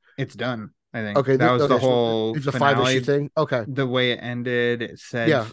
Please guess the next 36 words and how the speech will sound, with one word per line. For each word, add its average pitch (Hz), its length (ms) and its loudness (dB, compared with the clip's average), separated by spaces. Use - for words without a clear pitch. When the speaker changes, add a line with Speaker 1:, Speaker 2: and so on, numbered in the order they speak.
Speaker 2:
I 160 120 4
wanna 202 180 4
Speaker 1:
I - 20 4
Speaker 2:
make 165 100 2
Speaker 1:
think, 123 120 -2
Speaker 2:
sure. 143 140 -2
Speaker 1:
end, 120 280 -2
Speaker 2:
I 139 40 0
wasn't 135 260 0
Speaker 1:
so - 0 -
Speaker 2:
sure 107 180 0
Speaker 1:
I - 20 2
Speaker 2:
if 139 40 -2
there 147 60 0
was, 135 100 -2
like, 120 100 -4
an 127 140 -4
epilogue 113 440 -4
issue 107 260 -6
or 104 120 -2
whatever. 101 440 -8
Speaker 1:
I 127 80 -6
don't 143 240 -2
Speaker 2:
But - 20 -14
Speaker 1:
think 123 240 0
so. - 360 -14
Speaker 2:
it's, 175 320 2
uh, 185 220 2
it 202 80 2
was 214 180 2
a 247 60 0
little 202 260 6
farther 147 460 2
out 127 160 -4
there. 139 140 -6
And 147 160 -4